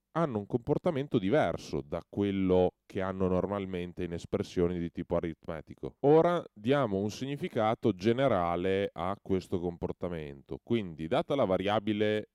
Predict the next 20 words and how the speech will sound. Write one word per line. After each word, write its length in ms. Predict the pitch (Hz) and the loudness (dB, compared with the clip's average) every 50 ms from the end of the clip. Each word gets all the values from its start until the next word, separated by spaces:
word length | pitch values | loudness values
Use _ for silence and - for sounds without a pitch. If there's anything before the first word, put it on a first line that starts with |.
| _ | _
P 160 | - 123 135 139 | -4 0 2 2
A 300 | 131 110 85 73 67 - - _ _ _ _ _ | 2 2 0 -2 -4 -8 -16 _ _ _ _ _
con 400 | - 123 123 117 98 85 80 69 - - - | 2 4 4 4 4 0 -4 -8 -10 -10 -12
un 140 | 87 85 - | -14 -10 -4
qualsiasi 680 | - 98 90 87 - - 127 123 104 - - 85 82 _ | -2 0 -2 -2 -2 -2 -2 0 0 -2 -4 -8 -10 _
tipo 540 | - 120 117 104 85 - _ - 67 - - - | -6 -4 -4 -4 -6 -8 _ -6 -6 -6 -6 -4
a 140 | 95 113 | -4 -4
sinistra, 800 | 113 - - 101 110 104 80 - - - - 78 76 78 95 127 151 - _ _ _ _ _ _ _ _ _ | -4 -6 -10 -12 -10 -10 -10 -10 -14 -14 -10 -8 -6 -6 -6 -8 -10 -14 _ _ _ _ _ _ _ _ _
sono 340 | - - - 147 160 165 160 | -10 -2 2 2 4 4 4
valide 600 | 147 156 143 135 135 147 151 143 156 170 170 - - | 4 4 4 4 2 0 0 0 2 2 0 0 -2
le 180 | - 98 107 117 | -2 0 0 0
espressioni 1080 | 113 - - - 117 107 104 - - - 143 143 135 117 98 87 80 76 71 69 69 - _ _ - | 0 0 -2 -2 -2 -2 -2 -2 0 2 6 6 6 6 6 4 0 -4 -8 -16 -18 -20 _ _ -6
P 160 | 120 131 139 | -2 0 0
A 320 | 143 131 113 87 71 69 - _ _ | 2 2 2 0 -2 -6 -10 _ _
più 400 | - 117 123 143 143 123 95 76 - _ _ | -4 0 4 6 6 6 6 4 0 _ _
espressione 680 | - 101 - - 101 87 85 - - 113 110 104 92 82 | -12 -12 -10 -6 -6 -6 -6 -2 2 4 4 4 2 0
intera, 640 | 78 73 - - 82 76 67 69 69 78 107 147 165 147 _ | -4 -8 -6 -6 -4 -4 -4 -6 -8 -6 -8 -8 -10 -12 _
quindi 460 | _ - 73 69 71 71 67 65 65 - _ _ | _ -14 -14 -14 -14 -16 -16 -16 -16 -16 _ _
espressione 1000 | - 78 - - - - 80 80 - - - 110 110 107 101 92 80 73 73 67 | -18 -18 -18 -14 -12 -10 -10 -10 -10 -6 -2 2 4 4 4 4 2 0 -4 -8
intera, 680 | 69 67 - - 85 80 73 69 67 69 85 131 170 | -12 -14 -10 -8 -6 -6 -4 -6 -6 -4 -4 -4 -6